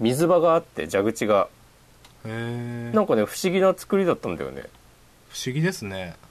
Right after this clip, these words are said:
Speaker 1: うん。で、そんなにアンペア数もさ、多いとかなると、
Speaker 2: うん。
Speaker 1: なんか事務所とかとして使ってたとか、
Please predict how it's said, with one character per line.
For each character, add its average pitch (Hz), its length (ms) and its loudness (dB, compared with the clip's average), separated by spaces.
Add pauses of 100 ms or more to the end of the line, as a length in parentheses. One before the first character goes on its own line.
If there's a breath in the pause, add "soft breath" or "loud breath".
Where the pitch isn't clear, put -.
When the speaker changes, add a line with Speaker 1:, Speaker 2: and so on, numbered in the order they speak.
(160)
Speaker 1:
う 123 60 -10
ん。 85 200 -8 (1700)
で、 143 180 2
そ - 180 0
ん 185 120 0
な 175 120 6
に 170 320 0 (320)
ア 156 100 0
ン 151 80 -2
ペ 165 160 2
ア 160 100 4
数 92 440 -2
も 90 100 -8
さ、 85 240 2
多 107 240 4
い 90 40 0
と - 100 -10
か 87 100 -2
な 87 100 2
る 85 120 -2
と、 85 360 0 (380)
Speaker 2:
う 110 40 -12
ん。 92 220 -12 (640 loud breath)
Speaker 1:
な 151 100 2
ん 147 80 -2
か 104 160 2
事 98 60 -8
務 131 240 2
所 202 160 2
と 202 120 2
か 175 140 2
と 98 160 0
し - 60 -10
て 92 100 -6
使 - 200 -4
っ 101 60 0
て - 140 -14
た - 140 0
と 104 100 -12
か、 92 420 2